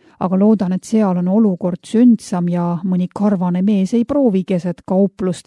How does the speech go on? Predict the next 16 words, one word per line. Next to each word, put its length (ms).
kõigi 360
nähes 380
uusi 360
riideid, 560
sest 260
usklikud 580
juudid 420
hoolivad 580
väga 400
sündsusest. 840
Seda 260
on 160
näha 260
ka 120
nende 300
riietusest. 840